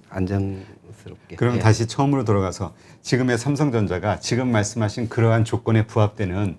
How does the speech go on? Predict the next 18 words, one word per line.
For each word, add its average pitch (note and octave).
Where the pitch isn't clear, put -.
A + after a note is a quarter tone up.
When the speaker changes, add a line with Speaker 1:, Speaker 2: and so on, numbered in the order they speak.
Speaker 1:
네. F#2+
Speaker 2:
우리가 F#2
꾸준히 C#3
가지고 G2
있으면 G2
그렇게 G2
Speaker 1:
네. E2+
Speaker 2:
불어날 B2
수 -
있는 F#2
그런 A2+
Speaker 1:
네. -
Speaker 2:
주식이라고 G#2
보세요? F#2
Speaker 1:
그렇죠. F3+
그 F3
삼성전자는, F3
삼성전자는, E3+